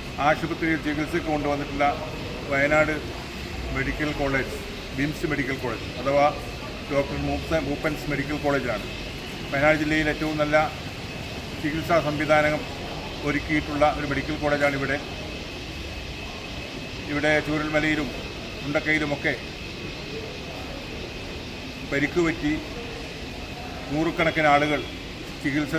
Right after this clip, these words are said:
തേടി ഇവിടെ എത്തിയിട്ടുണ്ട്. രോഗികളെ വാർഡിലെല്ലാം പോയി സന്ദർശിച്ചു. എല്ലാ വിഭാഗത്തിലുംപ്പെട്ട ആളുകൾ, സ്ത്രീകൾ, കുട്ടികൾ, വയോജനങ്ങൾ,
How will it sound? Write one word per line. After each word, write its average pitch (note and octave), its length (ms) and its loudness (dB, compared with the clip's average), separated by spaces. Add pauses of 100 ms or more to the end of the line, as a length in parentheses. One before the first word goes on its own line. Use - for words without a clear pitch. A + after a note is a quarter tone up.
തേടി D3 320 2
ഇവിടെ C#3+ 240 4
എത്തിയിട്ടുണ്ട്. C#3 440 0 (920)
രോഗികളെ D3+ 440 4 (220)
വാർഡിലെല്ലാം C#3+ 540 6 (420)
പോയി C#3+ 280 2
സന്ദർശിച്ചു. C#3 420 -2 (840)
എല്ലാ C#3+ 180 10 (100)
വിഭാഗത്തിലുംപ്പെട്ട D3+ 680 12 (160)
ആളുകൾ, C#3+ 260 2 (300)
സ്ത്രീകൾ, D3 380 2 (520)
കുട്ടികൾ, D3 380 2 (1500)
വയോജനങ്ങൾ, D3+ 560 4